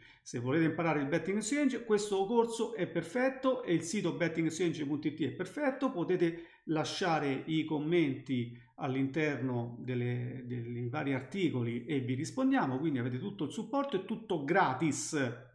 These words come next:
ok? Inoltre io faccio anche le dirette a betting exchange, quindi, eh, anche su YouTube posso fornirvi supporto.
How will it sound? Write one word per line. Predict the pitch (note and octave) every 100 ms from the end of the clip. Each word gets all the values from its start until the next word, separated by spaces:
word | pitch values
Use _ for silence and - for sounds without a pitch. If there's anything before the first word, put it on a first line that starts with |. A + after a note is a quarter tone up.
| _
ok? | D#3 - G3+ E3+ F3 - - -
Inoltre | F3+ G#3 G#3+ C#3 D3
io | F#3
faccio | E3 D3+ - F3+
anche | F#3 F3+
le | D3+
dirette | D#3 E3+ E3 C#3+
a |
betting | C3+ D3+ F3 G#3+
exchange, | C4+ - C4+ C4+ D3 C3
quindi, | E3 D#3 B2+ - - - _ - -
eh, | D3 C3
anche | C3 D3+ - C3+
su | C#3
YouTube | C#3+ C#3 E3+ B2
posso | B2 C3+ D#3+
fornirvi | C#3+ C#3 D3 C3 A#2+ B2+ C3
supporto. | - B3 A#3 B3 B3+ B3+ C#4+ C4 -